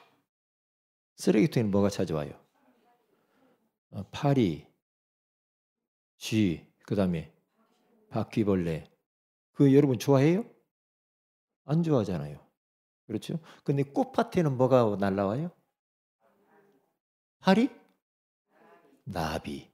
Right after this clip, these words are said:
그다음에 벌, 새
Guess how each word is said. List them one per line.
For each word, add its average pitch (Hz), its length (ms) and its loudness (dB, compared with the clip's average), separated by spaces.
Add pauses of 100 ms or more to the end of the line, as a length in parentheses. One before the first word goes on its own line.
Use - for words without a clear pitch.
(100)
그다음에 113 500 0 (1000)
벌, 95 480 4 (1040)
새 117 640 2